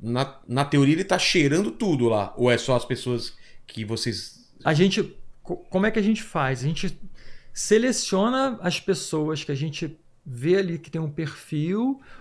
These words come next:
Speaker 2: ou então, se for na saída de um, de um avião, aí é todo mundo.
Speaker 1: Deixa ele aqui
Speaker 2: Ou na
Speaker 1: quietinho.
Speaker 2: É, ou na ent-, porque a gente para as pessoas, faz uma fila,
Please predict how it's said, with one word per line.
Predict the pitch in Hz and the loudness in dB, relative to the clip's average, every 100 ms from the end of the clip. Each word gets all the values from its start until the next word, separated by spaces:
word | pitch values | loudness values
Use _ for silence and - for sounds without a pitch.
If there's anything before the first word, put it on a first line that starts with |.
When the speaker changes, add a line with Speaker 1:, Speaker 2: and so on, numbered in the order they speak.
| - | -6
Speaker 2:
ou | - 220 | 4 4
então, | 220 214 262 294 | 4 0 0 -4
se | - 233 | -6 -6
for | - 226 196 | 0 0 2
na | 202 | 0
saída | 196 - 185 196 247 247 | 0 0 2 2 0 0
de | 190 | 0
um, | 196 170 | 0 0
de | 147 | -2
um | 170 | -2
avião, | 175 151 151 214 226 | 0 0 -2 0 0
aí | 160 | 0
é | 180 | -2
todo | 233 262 | -2 -2
mundo. | 311 147 117 - - | -2 -4 -6 -10 -8
Speaker 1:
Deixa | 101 113 - | -4 0 2
ele | 110 113 | 2 0
aqui | - - | -4 0
Speaker 2:
Ou | 139 | 2
na | 208 | 2
Speaker 1:
quietinho. | 202 120 - - 139 147 165 | 2 0 -2 -2 0 0 -2
Speaker 2:
É, | 156 139 | -2 0
ou | 139 | 2
na | 180 | 2
ent-, | 202 | 0
porque | - 143 | -2 -2
a | 175 160 | 0 2
gente | 165 180 - - - - - | 2 0 -2 -12 -20 -20 -4
para | 165 190 | 4 4
as | 220 - | 4 2
pessoas, | 202 196 165 170 | 0 0 -2 0
faz | 160 160 | 0 0
uma | 175 | 0
fila, | 180 - 156 160 185 | -4 -4 -4 -2 -2